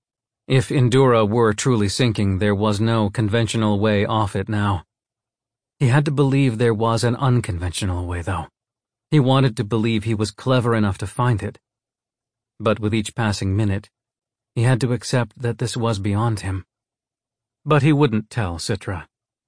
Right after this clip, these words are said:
If hope was all they had left, he didn't want to rob it from her. Let her have hope,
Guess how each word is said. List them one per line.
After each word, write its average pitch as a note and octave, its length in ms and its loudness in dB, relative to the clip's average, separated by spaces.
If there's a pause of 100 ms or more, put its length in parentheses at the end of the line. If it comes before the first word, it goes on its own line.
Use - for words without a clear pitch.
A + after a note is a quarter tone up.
(340)
If B2 220 0
hope C3+ 380 0 (200)
was A2+ 160 -2
all A2 200 2
they A2 140 0
had A2 200 0
left, G#2+ 360 -2 (580)
he B2 140 2
didn't G#2+ 280 0
want G#2 180 -2
to A2+ 100 0
rob A2 280 2
it A2 100 -4
from G#2 200 -4
her. G#2 180 -6 (800)
Let C#3+ 160 4
her C#3 100 4
have G#2 500 -2 (160)
hope, - 440 -6